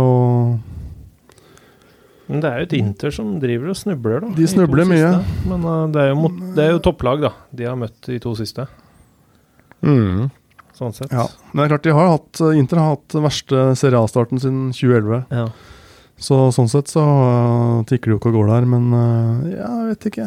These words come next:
Speaker 1: Jeg synes de er litt, eh, o-, underbetalt, eller, eh, undervurdert hjemme mot et
Speaker 2: Mm.
Speaker 1: skadeplaget Barca som jeg tror kommer til å spare litt på kruttet, rett og slett. Litt fristet av U der, faktisk, til tre sytti.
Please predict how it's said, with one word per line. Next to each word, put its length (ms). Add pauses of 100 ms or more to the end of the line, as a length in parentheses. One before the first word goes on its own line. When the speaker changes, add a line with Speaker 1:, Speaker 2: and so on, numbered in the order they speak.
(120)
Speaker 1:
Jeg 80
synes 280
de 100
er 100
litt, 400
eh, 460
o-, 400
underbetalt, 840
eller, 400
eh, 140 (340)
undervurdert 720
hjemme 300 (260)
mot 160
et 80
Speaker 2:
Mm. 80
Speaker 1:
skadeplaget 480
Barca 280
som 260
jeg 180
tror 320
kommer 300
til 100
å 360 (840)
spare 340
litt 100
på 120
kruttet, 240
rett 100 (100)
og 80
slett. 140 (1400)
Litt 160
fristet 260
av 120
U 160
der, 160
faktisk, 340
til 200
tre 160
sytti. 340